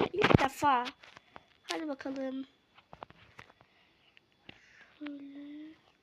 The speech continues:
Arkadaşlar, benim en iyi özelliği takım arkadaşlarını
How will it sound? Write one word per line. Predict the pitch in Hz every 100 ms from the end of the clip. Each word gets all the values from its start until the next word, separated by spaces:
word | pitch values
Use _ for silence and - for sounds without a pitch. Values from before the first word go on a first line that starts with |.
| _ _ - _ - - _ _ _ _ _ _ - _ - - - - - - - - - - - _ - - _ _ _ _ - - - - -
Arkadaşlar, | 262 339 359 330 285
benim | 311 339 349 359 -
en | 320
iyi | 440 453 381
özelliği | 311 285 277 262 277 349
takım | 349 277 269 339
arkadaşlarını | 330 330 320 330 320 339